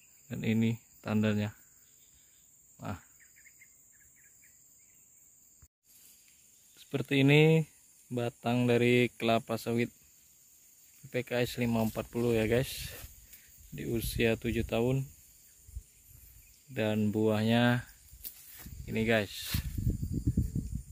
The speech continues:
Kecil-kecil. Emang agak banyak ya guys. Kecil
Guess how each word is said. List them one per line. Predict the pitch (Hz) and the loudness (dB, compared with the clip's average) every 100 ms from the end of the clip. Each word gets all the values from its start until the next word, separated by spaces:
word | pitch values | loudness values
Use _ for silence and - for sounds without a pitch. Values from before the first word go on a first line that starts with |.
| - - - - - | -6 -6 -8 -10 -14
Kecil-kecil. | - 120 - - 139 123 110 - - - - - - - - - - - - - | -10 -10 -8 0 4 4 2 -2 -14 -18 -18 -16 -14 -16 -18 -20 -20 -20 -20 -12
Emang | - 110 107 | -6 -6 -6
agak | - | -8
banyak | 117 110 110 | -4 -4 -4
ya | 107 | -6
guys. | 101 101 - - - - - _ - - - _ _ _ _ _ - - - - - - - - - - - - - - - - - - - - _ - - | -8 -10 -16 -20 -20 -20 -20 _ -20 -20 -20 _ _ _ _ _ -20 -20 -20 -20 -20 -20 -20 -20 -20 -20 -20 -20 -20 -16 -16 -18 -20 -20 -20 -20 _ -20 -18
Kecil | - - - 123 117 | -18 -16 -4 0 0